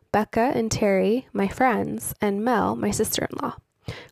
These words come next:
With your generosity, so far, we've raised three hundred and five dollars of the five hundred dollar goal.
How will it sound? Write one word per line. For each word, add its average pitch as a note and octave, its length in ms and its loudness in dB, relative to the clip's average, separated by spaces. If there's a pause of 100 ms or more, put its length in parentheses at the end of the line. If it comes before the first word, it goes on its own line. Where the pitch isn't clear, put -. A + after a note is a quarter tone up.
With - 180 0
your G#3 240 6
generosity, B3 880 2
so - 320 0
far, F#3+ 480 0
we've G#3 240 0
raised G3 300 0
three G#3+ 200 2
hundred D4+ 220 0
and D#4 160 -4
five G3+ 240 -2
dollars F#3+ 460 0
of - 160 -4
the G#3 80 -2
five F#3+ 240 -4
hundred G3+ 180 -4
dollar - 300 -2
goal. - 320 0